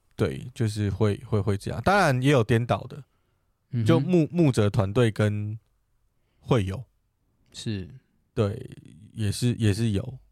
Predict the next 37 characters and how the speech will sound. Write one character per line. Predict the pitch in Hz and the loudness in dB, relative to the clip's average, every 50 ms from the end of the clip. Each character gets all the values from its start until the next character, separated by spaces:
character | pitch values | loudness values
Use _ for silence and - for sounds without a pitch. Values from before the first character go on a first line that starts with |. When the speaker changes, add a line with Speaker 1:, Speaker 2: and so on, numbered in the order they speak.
| _ _ _ _ - | _ _ _ _ -16
Speaker 1:
对， | - - - - 131 - _ _ | -14 -14 -14 -14 -18 -20 _ _
所 | - - 120 107 | -8 -2 0 0
以 | 107 104 101 95 95 98 104 117 - 135 127 _ | 0 0 0 -2 -4 -6 -8 -10 -14 -18 -20 _
教 | - - 143 127 | 0 2 2 4
会 | 131 131 | 4 2
里 | 110 95 | 0 -2
面， | 95 101 113 110 101 98 92 92 _ _ _ _ _ _ _ _ _ _ _ _ _ _ _ _ _ _ _ | -2 -2 -2 -2 -2 -4 -8 -12 _ _ _ _ _ _ _ _ _ _ _ _ _ _ _ _ _ _ _
就 | - 123 | 0 0
是 | 110 110 117 113 - - | 2 4 4 2 2 0
我， | 110 107 101 - - - _ _ _ _ _ _ _ | 0 -2 -2 -2 -4 -10 _ _ _ _ _ _ _
我 | - 123 117 | -2 -2 0
觉 | - - 127 | 2 2 2
得 | 123 131 | 4 4
也 | 117 104 98 | 2 2 2
会 | 95 - 110 98 101 | 2 2 0 0 0
有 | - | -2
啊。 | - - 127 | -2 0 0
当 | 117 - 127 | 2 2 2
然 | 123 117 107 104 98 101 - - - - - | 4 4 2 2 0 -2 -4 -8 -16 -6 0
客 | - 120 | 0 0
服 | 104 101 95 | 0 0 -4
班 | 95 107 101 101 101 95 | 0 0 2 2 2 2
啊， | 95 92 92 | 0 2 2
或 | 95 113 107 | 2 2 0
者 | 98 | 0
是 | 92 95 107 110 | -2 -2 -2 -2
一 | 104 | 0
些 | 101 107 104 104 104 101 - _ - - - - _ _ _ _ _ _ _ _ | 0 0 0 0 0 -2 -4 _ -20 -20 -20 -20 _ _ _ _ _ _ _ _
团 | - - 101 95 98 | -2 -2 0 0 -2
契， | - - - 117 104 98 98 95 98 107 | -4 -2 -2 0 0 0 -2 -4 -4 -2
或 | 110 107 | 0 0
者 | 98 98 | 0 0
是 | 110 | -2
小 | 107 - - - 101 95 101 107 | -4 -4 0 2 2 2 2 0
组， | 107 - 113 - - - 131 | -2 -6 -10 -10 -10 -10 -12
可 | - - 98 95 | -6 -4 -4 -4
能 | 98 95 95 98 107 | -4 -4 -8 -10 -12